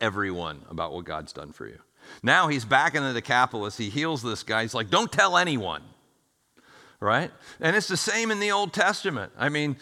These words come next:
o-, there was only one time that a bush caught on fire and talked to people. There was only one time that God's battle plan for the people of Israel was to walk around the city seven times and blow horns.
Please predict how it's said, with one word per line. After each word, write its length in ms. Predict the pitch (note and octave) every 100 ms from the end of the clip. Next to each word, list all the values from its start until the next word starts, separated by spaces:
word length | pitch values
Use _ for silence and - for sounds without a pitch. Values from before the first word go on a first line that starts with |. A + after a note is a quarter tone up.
| - -
o-, 180 | D#3+ G3+
there 180 | D#3+ F#3
was 100 | E3+
only 220 | G3 F3
one 340 | D3 F#3+ A3
time 540 | - G#3+ A3 D#3 D3 D3+
that 100 | D3+
a 60 |
bush 560 | B2+ A3 F3+ D3+ - - - - _
caught 220 | - F#3+
on 160 | F#3+ F3+
fire 320 | E3 F#3 D#3+
and 80 | D#3
talked 300 | G3 F3 -
to 40 |
people. 480 | D3 D#3 B2+ G2+ D#2+ F2+ -
There 120 | - E3
was 100 | E3
only 240 | G3 G3+
one 420 | E3 E3 G3+ A3
time 560 | - G3+ G3 D3 C#3 C#3 - A#2
that 200 | D3 C#3
God's 440 | F3 F3 D3+ A#2+
battle 460 | C3 E3 F3 G3+ F#3
plan 460 | - E3+ D3 D3
for 80 | C#3+
the 80 | C#3
people 320 | F#3 F3+ F3+
of 80 | D#3
Israel 480 | F3 C#3+ C#3 C#3 - -
was 180 | D3 -
to 80 | D3
walk 260 | E3+ F#3+
around 300 | F3+ F3 F3
the 80 | E3+
city 320 | - F#3+ D3+
seven 380 | B2 D3+ C3+ C3+
times 420 | C#3+ C#3 C3+ C3
and 100 | C3
blow 240 | B2 C#3+ C3
horns. 560 | C3 G2+ E2 - -